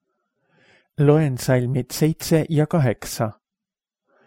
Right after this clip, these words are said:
Aga kui kärn nahal lööb ikka laiemaks,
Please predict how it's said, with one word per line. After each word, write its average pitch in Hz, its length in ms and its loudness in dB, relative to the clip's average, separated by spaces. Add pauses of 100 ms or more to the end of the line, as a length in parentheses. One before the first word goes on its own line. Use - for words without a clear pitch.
(540)
Aga 160 340 4
kui 127 300 2
kärn 131 600 0
nahal 139 600 0
lööb 127 360 2
ikka - 400 -2
laiemaks, 160 720 0